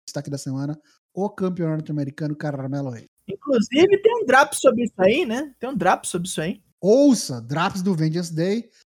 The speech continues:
Speaker 1: comandado pelo Daigo. Foi bom o especial, foi bom. Outro destaque pra mim, não tem como não falar dele.
Speaker 2: Ih,
Speaker 1: Você já tava
Speaker 2: caralho.
Speaker 1: achando estranho, né?
Speaker 2: <laughs>
Speaker 1: Sana Lenda, né? Sanada. Nosso querido amigo Felipe Rocha, que tá aqui no chat, já foi à loucura, tá pirando o cabeção.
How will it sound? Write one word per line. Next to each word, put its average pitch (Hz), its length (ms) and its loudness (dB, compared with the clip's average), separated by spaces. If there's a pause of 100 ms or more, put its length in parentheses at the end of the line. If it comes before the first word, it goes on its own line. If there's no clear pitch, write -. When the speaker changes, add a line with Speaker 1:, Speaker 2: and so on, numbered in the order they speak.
(100)
Speaker 1:
comandado 160 440 -2
pelo 196 200 -2
Daigo. 160 500 -2 (200)
Foi 285 120 -2
bom 247 300 4
o 160 60 0
especial, 143 460 -8
foi 233 160 -10
bom. 131 280 -6 (200)
Outro 269 300 2
destaque 196 420 -2
pra 220 160 0
mim, 233 300 -2
não 208 200 0
tem 214 160 -2
como 185 200 -2
não 170 140 0
falar 156 280 0
dele. 151 160 0 (160)
Speaker 2:
Ih, - 60 -10
Speaker 1:
Você 175 160 0
já 175 80 2
tava 156 120 4
Speaker 2:
caralho. 175 120 2
Speaker 1:
achando 185 180 0
estranho, 196 500 2
né? 208 140 2 (600)
Speaker 2:
<laughs> 202 540 -12
Speaker 1:
Sana 311 680 0
Lenda, 208 680 4
né? 185 260 0
Sanada. 180 1040 -2 (420)
Nosso 165 220 -4
querido 185 180 -2
amigo 185 160 -2
Felipe 190 300 0
Rocha, 180 260 4
que 185 80 -10
tá 180 100 -4
aqui 180 120 -4
no 180 80 -2
chat, 170 260 -4
já 170 140 0
foi 180 200 -2
à 175 60 4
loucura, 190 560 0
tá 165 160 -6
pirando 196 480 0
o 165 60 0
cabeção. 185 580 -4